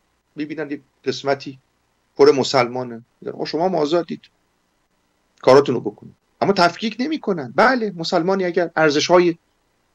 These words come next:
جهان مدرن رو قبول داره بسیار هم عالی، اما اون مسجدی که توسط یک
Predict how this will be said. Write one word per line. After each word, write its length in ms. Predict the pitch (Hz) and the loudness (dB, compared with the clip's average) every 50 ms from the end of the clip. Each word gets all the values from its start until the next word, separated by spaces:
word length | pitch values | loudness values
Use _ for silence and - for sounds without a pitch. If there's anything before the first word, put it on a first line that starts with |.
| _ _ _ _ _ _ _ - - | _ _ _ _ _ _ _ -2 0
جهان 280 | 127 123 151 170 185 | 2 6 6 6 6
مدرن 480 | 180 160 143 139 127 131 156 175 185 175 | 6 6 6 6 6 8 6 6 6 2
رو 80 | 180 | 0
قبول 380 | - - 151 147 147 190 190 175 | 0 0 -2 -2 -2 -4 -6 -6
داره 260 | 165 175 151 - - - - | -6 -8 -8 -8 -12 -14 -12
بسیار 300 | 131 - - 135 135 127 | -6 0 4 4 4 4
هم 140 | - 101 98 | 2 -4 -8
عالی، 220 | 101 107 104 - _ _ _ _ _ _ _ _ _ _ _ _ _ _ _ _ _ _ _ _ _ _ _ _ _ _ _ _ _ _ _ _ _ _ _ _ _ _ _ _ _ _ _ _ _ _ _ _ _ _ _ _ _ _ _ _ _ _ _ _ _ _ _ _ _ _ _ _ _ - | -10 -12 -14 -16 _ _ _ _ _ _ _ _ _ _ _ _ _ _ _ _ _ _ _ _ _ _ _ _ _ _ _ _ _ _ _ _ _ _ _ _ _ _ _ _ _ _ _ _ _ _ _ _ _ _ _ _ _ _ _ _ _ _ _ _ _ _ _ _ _ _ _ _ _ -8
اما 160 | 110 131 143 147 | -2 2 4 4
اون 180 | 156 165 156 | 4 4 2
مسجدی 540 | 156 156 143 - - - - 151 151 156 147 | 2 0 0 -2 0 2 2 2 2 0 -2
که 120 | - 160 | -2 -2
توسط 480 | 151 143 143 143 147 135 - - 139 - | -2 -2 0 0 0 -2 -2 -6 -4 0
یک 360 | 147 143 147 135 - - - | 4 4 4 4 2 -8 -18